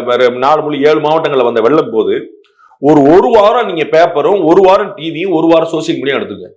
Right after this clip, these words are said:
எங்கேயாவது ஒரு மீடியால ஒரு நியூஸ் பாசிட்டிவா இருந்துச்சான்னு சொல்லுங்க. ஒரே ஒரு நியூஸ் பாசிட்டிவ் இல்லைங்க, இந்த அமைச்சர் வந்து அப்படியே கூடவே இருந்தாருங்க,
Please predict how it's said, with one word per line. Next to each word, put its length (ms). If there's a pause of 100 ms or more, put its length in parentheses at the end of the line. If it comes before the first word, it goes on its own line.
(220)
எங்கேயாவது 720 (200)
ஒரு 160 (100)
மீடியால 400 (320)
ஒரு 260
நியூஸ் 240 (100)
பாசிட்டிவா 320
இருந்துச்சான்னு 360
சொல்லுங்க. 260
ஒரே 300 (160)
ஒரு 160
நியூஸ் 200
பாசிட்டிவ் 280
இல்லைங்க, 220 (140)
இந்த 120
அமைச்சர் 360
வந்து 140
அப்படியே 240
கூடவே 260
இருந்தாருங்க, 360